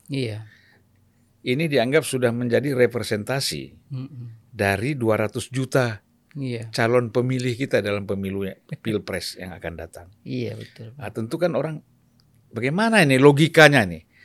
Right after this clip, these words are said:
Speaker 2: Nah,
Speaker 1: Mm-mm.
Speaker 2: ini mungkin perlu dijelaskan ya, Pak Apri ya.
Speaker 1: Betul.
Speaker 2: Karena untuk menepis keraguan-raguan
Speaker 1: Iya.
Speaker 2: orang terhadap hasil survei.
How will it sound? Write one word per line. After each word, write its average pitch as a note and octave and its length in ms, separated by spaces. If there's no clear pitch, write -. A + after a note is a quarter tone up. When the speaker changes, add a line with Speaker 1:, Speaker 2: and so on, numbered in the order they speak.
Speaker 2:
Nah, A#2+ 220
Speaker 1:
Mm-mm. D3 80
Speaker 2:
ini G#3 100
mungkin G#3 340
perlu E3+ 360
dijelaskan C#3 560
ya, G2+ 80
Pak F2+ 180
Apri F#2+ 300
ya. F#2+ 160
Speaker 1:
Betul. - 400
Speaker 2:
Karena D3 380
untuk C#3+ 500
menepis C3+ 680
keraguan-raguan A#2 840
Speaker 1:
Iya. G2+ 80
Speaker 2:
orang C3+ 160
terhadap G#2 340
hasil G2 300
survei. F#2+ 500